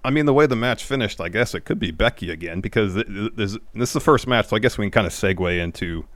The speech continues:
uh, the, the recap of the show. So the, the show kicked off with Becky versus Asuka versus Bianca, and throughout the match, Becky's thing was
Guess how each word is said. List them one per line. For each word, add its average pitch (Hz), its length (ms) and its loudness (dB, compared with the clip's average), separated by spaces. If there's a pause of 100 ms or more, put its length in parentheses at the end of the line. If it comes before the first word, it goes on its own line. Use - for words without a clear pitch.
(400)
uh, 82 340 -6
the, 90 240 -4
the 87 120 -2
recap 104 460 0
of 87 80 -4
the 82 60 -6
show. 80 320 -4 (220)
So - 220 -6
the, 92 160 -8
the 101 100 -2
show 165 220 6
kicked - 240 2
off 117 240 6
with 87 180 -2
Becky 98 440 2 (120)
versus 90 420 0
Asuka 90 380 0
versus 82 320 -4
Bianca, 87 440 -2
and 82 120 -6
throughout 135 380 6
the 104 40 0
match, 98 360 0
Becky's 101 400 0
thing 98 540 2
was 85 280 -2